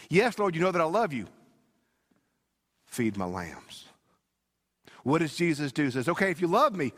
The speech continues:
if you love me, then Follow these commands. Feed my lambs. Feeding means to take care of spiritually. Lambs means younger. Then he says, "Do you love me?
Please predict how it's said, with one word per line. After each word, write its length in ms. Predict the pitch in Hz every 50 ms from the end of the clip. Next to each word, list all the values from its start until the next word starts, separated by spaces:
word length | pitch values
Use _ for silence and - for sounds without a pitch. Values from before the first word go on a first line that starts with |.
| - -
if 80 | -
you 80 | 190 175
love 220 | 180 233 294 277
me, 160 | 202 180 143 - - - - - - -
then 340 | 190 202 196 185 160 135 - - - - - - _ -
Follow 480 | - - 226 220 233 233 220 220 220 208
these 300 | 180 202 208 202 185 -
commands. 720 | 202 185 185 190 190 190 185 160 127 104 90 - - - - -
Feed 340 | - - - 233 247 262 269
my 120 | 240 233 220
lambs. 280 | 220 220 214 202 160
Feeding 400 | - - 240 262 269 359 311 254
means 300 | 233 226 226 226 208 -
to 140 | - 196 185
take 260 | - - 202 214 -
care 240 | - - 208 208 202
of 80 | 180 -
spiritually. 500 | - - 208 202 185 160 - 139 113 - - - -
Lambs 400 | 151 185 196 208 220 220 - -
means 300 | 190 202 208 190 151 160
younger. 560 | 185 196 190 185 170 135 113 101 90 82 - - _ _ _ _ _ _ _ _ _ _ _ _ _ _ - - - -
Then 100 | 180 190
he 80 | 208
says, 160 | 196 214 190 -
"Do 80 | 196
you 80 | 214 208
love 260 | 202 254 302 302 233
me? 200 | 202 190 208 202